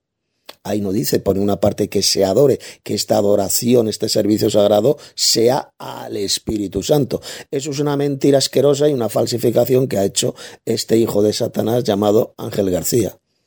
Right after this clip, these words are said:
Lo que significa es, por medio del Espíritu servimos al Dios Padre. Ahí lo tenemos bien claro, lo dice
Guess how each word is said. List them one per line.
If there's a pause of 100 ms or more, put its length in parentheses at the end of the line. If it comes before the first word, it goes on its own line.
(640)
Lo
que
significa
es,
por
medio
del
Espíritu
servimos
al
Dios
Padre. (1200)
Ahí
lo
tenemos
bien
claro,
lo
dice